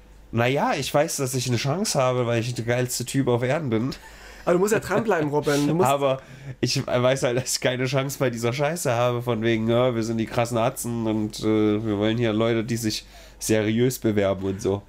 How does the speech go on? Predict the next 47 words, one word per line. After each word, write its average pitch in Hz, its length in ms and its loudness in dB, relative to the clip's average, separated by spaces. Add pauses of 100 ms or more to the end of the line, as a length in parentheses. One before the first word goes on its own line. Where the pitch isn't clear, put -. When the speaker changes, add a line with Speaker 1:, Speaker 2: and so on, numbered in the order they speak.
Speaker 2:
Aber 151 180 2
wenn 190 200 2
Fritz 220 320 -2
einmal 220 320 0
auf 214 140 0
deine, 185 520 2
deine 175 320 2
Bewerbung 175 380 0
reagiert 170 500 0
und 165 40 2
alle 175 160 2
Leute 165 320 2
irgendwie 165 320 0 (140)
kommentieren, 165 500 2
„Nimm 214 220 4
den, 165 160 2
Alter“, 156 440 0 (140)
Speaker 1:
Mhm. 117 420 -2
Speaker 2:
da 143 100 -4
hast 151 120 -4
du 151 80 0
auch 185 100 0
eine 202 100 -4
Chance. 190 480 -8 (600)
Speaker 1:
Ja, 101 100 -4
aber 110 120 0
selbst 123 240 0
Speaker 2:
Kann 175 60 -6
ja 110 40 2
Speaker 1:
das - 140 -4
glaub 104 140 2
Speaker 2:
sein. 95 80 0
Speaker 1:
ich - 100 -4
ehrlich 95 260 -4
gesagt 98 340 -2
nicht. 95 200 -4
Ich - 180 -6
bin, 117 280 -2
ich - 100 -4
seh 127 160 2
halt 123 160 2
nicht 117 140 -2
aus 110 240 0
wie 98 100 2
Affe 113 220 -2
auf 95 180 -2
Bike. 113 320 -2